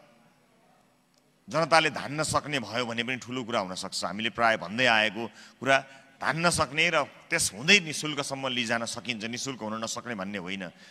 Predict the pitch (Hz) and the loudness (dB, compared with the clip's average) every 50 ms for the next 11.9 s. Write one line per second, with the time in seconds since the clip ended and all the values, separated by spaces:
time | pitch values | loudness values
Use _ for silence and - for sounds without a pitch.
0 | - - - 143 160 165 165 165 165 165 160 147 - 160 147 127 117 107 120 107 | -20 -10 -6 -4 -2 0 0 0 -2 -2 -6 -6 -4 -4 -4 -4 -4 -4 -6 -6
1 | 104 123 143 147 135 113 107 120 123 127 131 120 120 123 120 117 117 110 87 87 | -4 -2 -2 -2 -2 -4 -4 -4 -4 -4 -4 -4 -2 -2 -2 0 0 0 0 -2
2 | 92 101 104 98 131 143 143 127 - - - - - - - - - _ - 107 | -2 -2 -2 0 2 4 4 4 2 -2 -12 -20 -20 -20 -20 -20 -20 _ -6 -4
3 | 151 147 147 180 196 180 - 147 160 175 170 143 135 131 127 - - 104 92 85 | -4 -2 0 0 -2 -2 -2 -2 0 0 2 2 2 0 0 -2 -6 -6 -6 -10
4 | 85 82 82 - - - - - _ _ _ _ _ _ - 98 139 170 - 202 | -12 -14 -14 -16 -20 -20 -20 -20 _ _ _ _ _ _ -10 -4 -2 0 0 0
5 | 214 208 180 196 165 135 131 135 131 147 156 127 143 156 - - 139 143 131 151 | 0 2 4 4 4 4 0 0 0 0 0 0 0 -2 4 4 4 4 4 0
6 | 151 139 113 101 98 101 104 101 127 147 165 170 165 139 156 151 123 120 127 131 | -2 -2 -2 -4 -2 -4 -2 6 6 6 6 6 2 2 2 2 4 4 2 2
7 | 120 139 151 135 156 147 - - - 202 220 214 196 147 151 147 151 156 - 160 | 2 -2 -2 -2 -2 -6 -6 -6 0 2 2 2 2 -2 0 0 0 0 0 2
8 | 147 165 160 127 113 117 113 107 95 - - - - - 98 139 170 165 - - | 4 4 4 4 2 0 -2 -4 -6 -6 -12 -20 -10 -4 0 0 0 0 -2 -2
9 | - 170 185 190 165 160 156 - 156 135 120 131 127 131 107 147 147 - - 139 | 2 2 4 6 6 6 8 8 6 6 6 2 -2 -4 -4 -2 0 2 2 2
10 | 131 143 104 110 127 113 120 117 92 92 101 113 127 135 151 120 101 92 - 90 | 0 0 -4 -4 -4 -4 -4 -4 -2 2 2 2 4 4 2 2 0 -4 -6 -8
11 | 87 - - - - - - - - - _ _ - - 131 131 127 131 | -8 -10 -12 -20 -20 -20 -20 -20 -20 -20 _ _ -10 -6 -4 -4 -4 -4